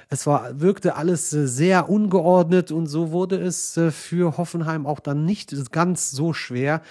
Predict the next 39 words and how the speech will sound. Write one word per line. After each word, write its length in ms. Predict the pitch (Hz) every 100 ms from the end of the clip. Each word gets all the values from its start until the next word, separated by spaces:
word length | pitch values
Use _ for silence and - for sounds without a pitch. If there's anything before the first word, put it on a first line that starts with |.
| - - -
äh, 140 | 135 131
dieses 380 | 143 147 139
drei 260 | - 147 160
zu 140 | 156
zwei 320 | 151 156 147 143
über 320 | 160 143 135
die 160 | 143
Zeit 380 | - 139 143 143
zu 260 | - 131 120
bringen. 500 | 113 139 165 135 110 - - -
Zwei 340 | - 165 202
Situationen 640 | 185 202 180 180 190 190 175
hätten 240 | 180 160
da, 380 | 156 147 151 156
daran 500 | 147 147 151 170 156
was 240 | 139 -
ändern 460 | - 180 214 196 196
können. 520 | - 190 202 190 180 - - _ _
Äh, 300 | 160 165 139
wäre 560 | 147 190 165 180 170 135 - - -
in 240 | - 180 185
der, 280 | 175 156 131 -
kurz 240 | 202 202
vor 180 | - 185
Schluss, 480 | - 180 196 202 - - - - -
äh, 300 | 143 147 139
der 320 | 127 151 143
Ausgleich 680 | 165 202 - 180 175 170 -
noch 260 | 170 160
gelungen, 360 | - 160 202 185
aber 160 | 156 143
der 100 | 143
Kopfball 400 | 165 - 147 147
geht 200 | 147 151
dann 220 | 139 127
weit 360 | 156 170 165
über 220 | 160 151 143
das 260 | 139 -
Tor. 380 | - 185 202